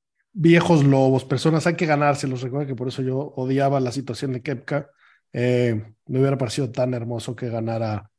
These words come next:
o Rory o Ricky. Siento que le hubiera hecho muy bien al golf. Eh, por ahí muy sneaky Cam Smith, que, que, pues, como que medio ya no jugaba, pero, pues, parece que también es un poco la actitud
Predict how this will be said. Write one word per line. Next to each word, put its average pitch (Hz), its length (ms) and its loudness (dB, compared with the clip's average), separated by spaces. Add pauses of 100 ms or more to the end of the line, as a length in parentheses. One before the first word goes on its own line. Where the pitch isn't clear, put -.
(300)
o 135 120 4
Rory 147 440 6
o 131 120 2
Ricky. 135 520 0 (300)
Siento 123 280 -2
que 113 60 -6
le 117 60 -4
hubiera 117 180 -2
hecho 113 360 -6
muy 156 380 8
bien 135 240 4
al 113 140 -4
golf. 131 340 -2 (480)
Eh, 123 560 -4 (420)
por 127 140 -2
ahí 190 100 6
muy 214 180 6
sneaky 175 360 2
Cam 196 240 4
Smith, 226 300 2 (260)
que, 151 320 -4
que, 139 320 0
pues, 127 240 -10
como 139 220 -4
que 143 100 -4
medio 139 220 0
ya 170 80 2
no 208 80 2
jugaba, 185 460 0
pero, 131 180 -4
pues, 143 140 -6
parece 170 280 -2
que 147 80 -8
también 147 160 -4
es 170 80 -4
un 175 80 -2
poco 175 200 -4
la 151 100 -2
actitud 135 420 -2